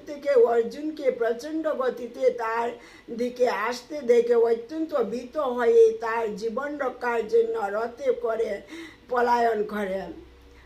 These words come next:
ঠিক যেভাবে ব্রহ্মা রুদ্রের ভয়ে পলায়ন করেছিলেন।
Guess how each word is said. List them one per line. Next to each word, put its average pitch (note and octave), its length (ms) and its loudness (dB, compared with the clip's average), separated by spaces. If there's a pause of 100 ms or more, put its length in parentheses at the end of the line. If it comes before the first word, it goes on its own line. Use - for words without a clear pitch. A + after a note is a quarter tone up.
(160)
ঠিক E4 320 -4
যেভাবে C#4 540 0
ব্রহ্মা B3+ 680 0 (360)
রুদ্রের A#3+ 760 6
ভয়ে A#3+ 580 4
পলায়ন A3 560 -2
করেছিলেন। G3 720 -4